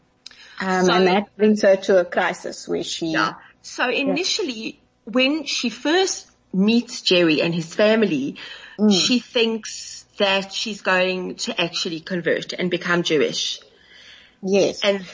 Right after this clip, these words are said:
Speaker 2: then realizes that because she is not really, she's not an academic. And
Speaker 1: Yes.
Speaker 2: this is something that,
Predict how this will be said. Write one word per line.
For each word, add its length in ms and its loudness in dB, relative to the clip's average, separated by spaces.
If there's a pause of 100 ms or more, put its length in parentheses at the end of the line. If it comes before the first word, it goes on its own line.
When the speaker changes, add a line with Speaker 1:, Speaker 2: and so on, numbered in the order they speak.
(200)
Speaker 2:
then 280 4
realizes 1000 0
that 720 -6 (840)
because 760 0
she 600 -4
is 220 -2
not 600 0 (180)
really, 560 0
she's 220 -2
not 200 2
an 100 0
academic. 720 -8 (640)
And 280 0
Speaker 1:
Yes. 80 -10
Speaker 2:
this 200 -8
is 100 -16
something 400 -2
that, 140 -8